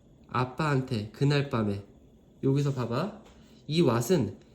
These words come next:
간접 의문문으로 봐도 돼. 그럼 의문사니까 무엇 이렇게 해석을 해-, 해도 되고 관계 대명사로 봐도 돼. 관계 대명사는 해석이 뭐뭐 하는 것 이렇게 해야 되잖아. 둘 다 뭘로 봐도 상관없다 이 말이야.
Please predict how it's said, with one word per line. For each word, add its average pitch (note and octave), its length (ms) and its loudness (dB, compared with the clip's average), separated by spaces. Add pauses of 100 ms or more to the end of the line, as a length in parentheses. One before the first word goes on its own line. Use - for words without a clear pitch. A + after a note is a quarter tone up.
(120)
간접 E3+ 540 4
의문문으로 D3+ 520 2
봐도 A2+ 220 0
돼. G2+ 220 -6 (400)
그럼 F3 340 6
의문사니까 E3+ 760 6
무엇 D3 720 4
이렇게 F#3 360 4
해석을 F3+ 420 4
해-, C3 300 2
해도 E3+ 180 2
되고 B2+ 520 4 (300)
관계 E3+ 440 2
대명사로 D#3+ 520 4
봐도 B2 200 2
돼. G#2 220 -4 (280)
관계 D#3 420 0
대명사는 D3+ 640 2
해석이 F3+ 380 2
뭐뭐 C#3 240 4
하는 D#3+ 260 2
것 E3+ 260 2
이렇게 E3 320 0
해야 B2+ 120 2
되잖아. G#2 380 -4 (560)
둘 F#3 400 6
다 F3 200 6
뭘로 D3 340 6
봐도 C3 180 2
상관없다 B2+ 520 -4
이 A2 80 0
말이야. G#2+ 400 -2